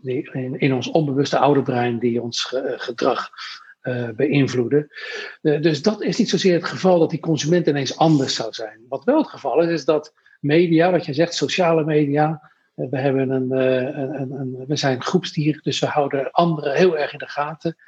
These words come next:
We kopiëren gedrag. Maar met groepsmedia gaat dat sneller en makkelijker en wereldwijd.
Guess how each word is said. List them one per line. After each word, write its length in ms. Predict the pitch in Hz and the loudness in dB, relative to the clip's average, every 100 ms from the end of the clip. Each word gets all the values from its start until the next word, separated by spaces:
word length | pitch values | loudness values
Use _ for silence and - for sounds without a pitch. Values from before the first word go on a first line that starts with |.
| - | -12
We 80 | - | -2
kopiëren 640 | 139 - 139 180 170 160 | 0 2 4 6 6 2
gedrag. 580 | - 139 147 160 - _ - _ - | 0 0 0 0 -6 _ -20 _ -8
Maar 120 | 131 | -6
met 140 | 135 | -6
groepsmedia 720 | - 170 - 147 135 131 127 | -4 -4 0 2 2 2 0
gaat 240 | 117 - 135 | -2 -2 -2
dat 140 | 131 | -2
sneller 400 | - 147 156 131 | -2 2 2 2
en 120 | 131 | -4
makkelijker 720 | 127 147 151 147 170 156 - - | -4 -4 -4 -4 -4 -4 -10 -2
en 180 | 156 143 | 2 4
wereldwijd. 760 | 147 123 120 127 165 175 | 4 4 0 2 2 0